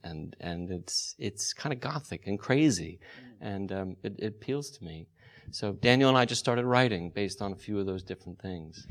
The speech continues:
Speaker 2: Yeah, I d-, I mean, hearing a few other, hearing you talk about this film a little bit, it sounds like, um,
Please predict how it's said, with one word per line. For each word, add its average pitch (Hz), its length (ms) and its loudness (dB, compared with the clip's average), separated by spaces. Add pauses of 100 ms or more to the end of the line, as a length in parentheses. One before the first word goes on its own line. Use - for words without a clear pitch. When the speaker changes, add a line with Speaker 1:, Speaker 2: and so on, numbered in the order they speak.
(260)
Speaker 2:
Yeah, 160 260 10
I 147 120 12
d-, 127 200 8
I 120 80 12
mean, 131 180 12
hearing 135 320 12
a 113 60 12
few 117 320 12
other, 110 400 12
hearing 113 340 8
you 110 120 10
talk 123 260 10
about 104 160 10
this 101 140 6
film 117 240 8
a 113 80 12
little 101 200 8
bit, 98 220 8
it - 100 6
sounds 107 460 10
like, 101 360 8
um, 98 460 4